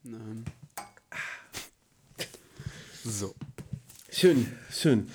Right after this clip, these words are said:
Speaker 2: Wie geht's dir, Mensch? Erzähl doch mal. Ja, ich, wir haben jetzt auch wirklich ewig schon nicht mehr richtig doll kommuniziert, außer mal ein bisschen was über die Arbeit ausgetauscht oder so. Aber, äh, Dennis,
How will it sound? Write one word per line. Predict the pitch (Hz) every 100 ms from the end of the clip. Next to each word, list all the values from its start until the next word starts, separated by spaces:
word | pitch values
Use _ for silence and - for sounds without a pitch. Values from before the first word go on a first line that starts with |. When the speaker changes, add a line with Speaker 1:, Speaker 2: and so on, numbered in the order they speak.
| - -
Speaker 2:
Wie | 190
geht's | 233 -
dir, | 110
Mensch? | 98 -
Erzähl | 165 226
doch | 156
mal. | 123
Ja, | 165
ich, | 175 196
wir | 196
haben | 196
jetzt | 185
auch | 185 156
wirklich | 202 233 -
ewig | 208 214
schon | - 190
nicht | 190
mehr | 170
richtig | 190 190 - - - - -
doll | 147 170
kommuniziert, | 170 160 156 151 226 180
außer | 135 135
mal | 139 131
ein |
bisschen | 131 139
was | 127
über | 123
die | 123
Arbeit | 123 156
ausgetauscht | 151 - 160 156 160
oder | 156
so. | 147 165
Aber, | 135 127 127 - - - - -
äh, | 143 -
Dennis, | 139 175 190